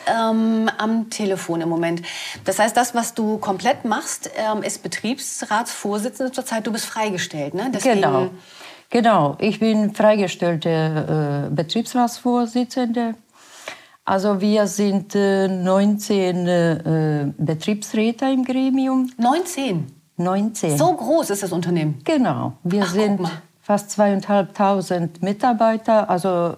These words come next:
Speaker 2: für die wir zuständig sind. Und ja, Hamburg, Schleswig-Holstein, Teil Ost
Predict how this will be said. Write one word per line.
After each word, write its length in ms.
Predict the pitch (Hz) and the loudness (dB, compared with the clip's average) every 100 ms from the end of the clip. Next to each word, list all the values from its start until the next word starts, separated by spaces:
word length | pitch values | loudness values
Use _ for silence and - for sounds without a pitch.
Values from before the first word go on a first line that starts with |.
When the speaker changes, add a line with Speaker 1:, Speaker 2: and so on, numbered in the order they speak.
| 170 | -8
Speaker 2:
für 160 | - 170 | -4 -4
die 440 | 156 170 160 139 | -2 -2 -2 -2
wir 260 | 156 170 175 | -2 -2 -4
zuständig 680 | 254 254 - 269 269 269 | -4 -4 -2 -2 -2 -4
sind. 320 | - 277 277 _ - - - - - - - _ - | -2 -2 -2 _ -20 -20 -20 -20 -20 -20 -20 _ -2
Und 560 | 247 247 247 240 214 | 2 4 4 4 2
ja, 440 | 202 214 170 139 - - | 2 4 4 2 -4 -14
Hamburg, 540 | - 240 247 254 247 - | 0 4 4 4 2 2
Schleswig-Holstein, 1300 | 220 220 214 208 208 190 214 - 214 208 202 202 | 0 2 0 -2 2 2 0 0 4 4 2 -2
Teil 320 | - 196 190 175 | 0 2 2 0
Ost 560 | 190 190 196 - - | 0 0 -2 -10 -20